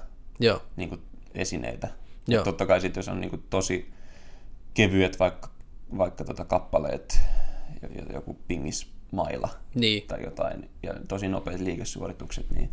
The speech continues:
Speaker 2: tulee aiemmin vastaan se käännekohta, et ei todennäköisesti siitä niinku maksimivoimareservistä ole enää ihan niin paljon
Speaker 1: Ei oo,
Speaker 2: hyötyä.
Speaker 1: joo, kyllä.
Speaker 2: Mutta tota, kyllä sitä siitä huolimatta hyötyä on.
Speaker 1: Just näin, joo.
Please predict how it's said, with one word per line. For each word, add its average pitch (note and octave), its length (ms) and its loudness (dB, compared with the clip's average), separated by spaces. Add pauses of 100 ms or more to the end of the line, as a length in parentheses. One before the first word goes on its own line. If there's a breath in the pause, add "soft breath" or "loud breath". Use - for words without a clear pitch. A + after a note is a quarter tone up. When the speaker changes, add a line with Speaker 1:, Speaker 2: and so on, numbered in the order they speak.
(520 soft breath)
Speaker 2:
tulee F#2 340 6 (100)
aiemmin F#2+ 440 8
vastaan F#2 480 2
se E2+ 180 -4 (600)
käännekohta, F#2 760 0
et - 260 -8
ei D#2 140 -4
todennäköisesti E2 640 -6
siitä - 260 -6
niinku - 320 -10 (760 soft breath)
maksimivoimareservistä D#2+ 1040 -4
ole D#2+ 80 -4
enää D#2 240 -6
ihan G#2+ 240 4
niin G2+ 240 2
paljon F#2 220 -2
Speaker 1:
Ei G#2+ 180 2
oo, F2 60 -2
Speaker 2:
hyötyä. A#2 240 -4
Speaker 1:
joo, G2 140 -4 (280)
kyllä. G2+ 180 -2
Speaker 2:
Mutta - 180 -8
tota, - 280 -10 (300)
kyllä G2+ 120 -4
sitä F2+ 180 -6
siitä F#2 220 -6
huolimatta F#2 400 -4
hyötyä - 340 -6 (100)
on. - 240 -6
Speaker 1:
Just B2 200 0
näin, G#2+ 260 0 (240)
joo. G#2 220 0